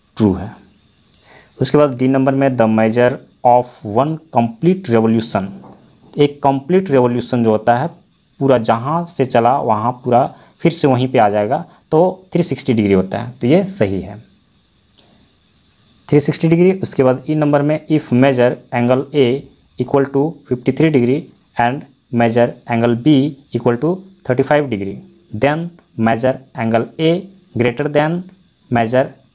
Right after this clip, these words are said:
angle B, तो ए बड़ा बतला रहा है, तो ए यहाँ पे बड़ा है, फिफ्टी थ्री डिग्री है, इसका मतलब है कि ये true है, तो यहाँ पे true हो गया। ये complete हो गया question number two।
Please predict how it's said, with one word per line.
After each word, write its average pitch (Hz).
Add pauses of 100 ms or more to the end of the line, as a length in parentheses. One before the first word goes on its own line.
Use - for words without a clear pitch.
angle 113
B, 95 (560)
तो 123 (180)
ए 170 (160)
बड़ा 117
बतला 101
रहा 90
है, 104
तो 123 (140)
ए 143
यहाँ 127
पे 170
बड़ा 101
है, 95
फिफ्टी 113
थ्री 147
डिग्री 160
है, 190 (240)
इसका -
मतलब 135
है 139
कि 139
ये 190 (200)
true 98
है, 90 (1160)
तो 113
यहाँ 107
पे 180 (680)
true 139
हो 147
गया। 180 (640)
ये 127
complete 143
हो 170
गया 180
question -
number 156
two। 214